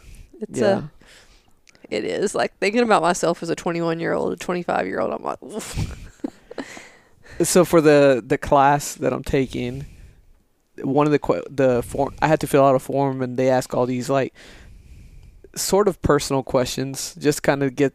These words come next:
Speaker 2: like, uh, your thoughts on whatever subject or whatever. And, uh, one of 'em was, uh, if you could travel back in time, like, w-, what time period would you travel to and why?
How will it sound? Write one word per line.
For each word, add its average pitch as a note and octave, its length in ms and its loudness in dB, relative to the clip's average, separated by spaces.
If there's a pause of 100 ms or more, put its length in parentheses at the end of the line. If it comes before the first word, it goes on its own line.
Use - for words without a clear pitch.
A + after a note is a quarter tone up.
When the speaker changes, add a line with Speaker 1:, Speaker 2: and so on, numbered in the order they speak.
Speaker 2:
like, B2+ 460 0
uh, B2+ 400 2 (100)
your B2+ 200 0 (180)
thoughts B2+ 680 0
on B2 720 -6
whatever B2+ 320 0
subject B2+ 520 -4 (500)
or B2+ 360 -4
whatever. B2+ 540 0
And, C#3 260 2
uh, C3+ 220 6
one C#3 180 6
of C#3+ 100 2
'em C3+ 120 0
was, B2 840 -2 (220)
uh, B2 260 2
if C3+ 140 -2
you C#3+ 60 0
could C#3+ 120 -4
travel B2+ 320 -2
back B2 200 2
in B2 80 -4
time, B2+ 300 -2
like, A#2 220 -4
w-, B2+ 380 -10 (260)
what C#3+ 240 0
time B2+ 240 -2
period C#3 220 0
would B2 160 -2
you - 40 -12
travel B2+ 300 0
to B2+ 340 -2
and B2 140 -4
why? C3 400 0